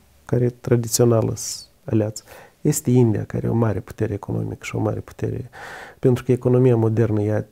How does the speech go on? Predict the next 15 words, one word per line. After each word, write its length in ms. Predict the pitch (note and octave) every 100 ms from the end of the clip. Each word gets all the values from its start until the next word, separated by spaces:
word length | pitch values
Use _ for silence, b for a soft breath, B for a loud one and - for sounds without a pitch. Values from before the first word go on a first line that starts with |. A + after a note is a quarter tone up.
| _ _ _ -
foarte 460 | - C3 B2 -
mult 240 | A2 G#2+ G2+
contează 460 | G2+ G2+ A2 G2+
anume 220 | G#2 G2+
numărul 380 | G2+ A2 A2 G#2+
de 60 | G#2
oameni, 300 | G#2 F3 A#3+ _ _ _ _ -
e 60 | B2+
o 40 |
paradigmă 420 | B2 A#2 B2 C3+
care 180 | A#2 G#2+
poate 200 | - B2
să 60 | -
se 40 |
schimbe, 340 | - G2+ E3